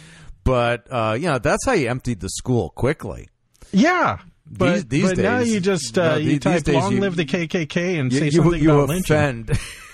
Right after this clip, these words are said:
Speaker 1: <laughs> I, I wanna put a, I, I think it's time that the news media have a moratorium on the term outrage. I, I've noticed this. I, I commented to my wife last night. We're watching the news, and I don't think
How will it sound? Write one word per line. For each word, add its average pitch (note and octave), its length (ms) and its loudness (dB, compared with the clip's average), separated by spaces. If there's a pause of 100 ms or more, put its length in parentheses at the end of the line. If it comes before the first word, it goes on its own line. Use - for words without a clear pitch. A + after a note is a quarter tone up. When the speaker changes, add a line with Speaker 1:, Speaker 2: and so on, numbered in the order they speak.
(240)
Speaker 1:
<laughs> - 120 0 (680)
I, F#3 80 6
I A3 240 4
wanna A#3 200 4
put F3 240 0
a, B2 240 0
I, D#3+ 260 0
I G#3+ 40 0
think A3+ 180 -4
it's F3+ 140 -2
time D#3+ 320 -4
that C3 160 -4
the A#2+ 200 -4
news C#3 300 0
media A2+ 340 0
have A#2 160 0
a A2 80 0
moratorium A#2+ 640 -2
on A2 120 -6
the A2+ 80 -2
term A2+ 300 -4 (140)
outrage. G2 800 -4
I, C3 180 -2
I've C#3 200 -2
noticed D#3+ 340 -2
this. B2 220 -6
I, B2 180 -2
I B2 40 -6
commented D3 340 -4
to A#2+ 60 -6
my A2 120 -2
wife A2 320 -2
last F#2+ 240 -4
night. F#2 200 -6 (720)
We're C3 160 2
watching D3 320 0
the B2 80 -4
news, B2 380 -2
and C3+ 260 -6
I F#3+ 160 0
don't B3+ 180 0
think E3+ 280 -2